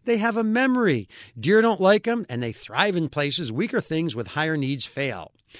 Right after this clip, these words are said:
If it's color you want and it's still on that hot, dry, sunny site, dwarf spireas are just the ticket. They stay small, and some of the newer cultivars, such as Double Play, Big Bang, are so exceptional, you've got to try some. Plus, again,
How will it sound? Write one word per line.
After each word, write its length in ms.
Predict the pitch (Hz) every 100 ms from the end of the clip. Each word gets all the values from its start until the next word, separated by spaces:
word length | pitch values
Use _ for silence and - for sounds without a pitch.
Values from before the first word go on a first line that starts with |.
| -
If 120 | 208 240
it's 140 | -
color 300 | - 220 294
you 160 | 202 107
want 200 | 123 165
and 120 | 127
it's 160 | 117
still 260 | - 208 190
on 160 | 165 156
that 160 | 139
hot, 260 | 110 170 127
dry, 260 | 160 160
sunny 280 | - 170 170
site, 360 | - 185 202 - - - 110
dwarf 280 | 123 165
spireas 680 | - - 170 185 285 294 170
are 80 | 151
just 380 | 101 165 143 -
the 80 | 165
ticket. 360 | 190 180 - _ - -
They 140 | - 139
stay 260 | - 131
small, 500 | 123 156 196 247 262 -
and 180 | 123
some 180 | - 165
of 60 | 139
the 80 | 120
newer 300 | 131 220 240
cultivars, 640 | 156 156 135 147 170 190
such 220 | 120 -
as 100 | 107
Double 300 | 92 143 151
Play, 320 | 156 151 151 147
Big 340 | 101 160 151
Bang, 320 | 151 165 185 -
are 140 | 131
so 320 | 135 - 269 262
exceptional, 720 | 143 - 160 160 - 175 185 - -
you've 160 | 139 113
got 240 | 175 190
to 80 | -
try 260 | 127 165 131
some. 420 | - 156 110 87 _ - -
Plus, 340 | 269 247 - -
again, 440 | 151 180 196